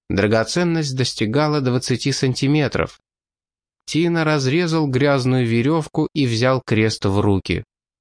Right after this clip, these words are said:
«А он тяжелый», довольно улыбнулся самурай.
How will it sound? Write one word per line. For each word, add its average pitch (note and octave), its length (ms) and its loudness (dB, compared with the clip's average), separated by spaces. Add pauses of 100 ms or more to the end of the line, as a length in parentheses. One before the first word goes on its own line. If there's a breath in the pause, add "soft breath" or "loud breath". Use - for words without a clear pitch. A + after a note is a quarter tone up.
(200)
«А G#2 200 2
он A2+ 180 0
тяжелый», C#3 720 0 (360)
довольно G2 600 0
улыбнулся G#2 680 0
самурай. F#2+ 640 2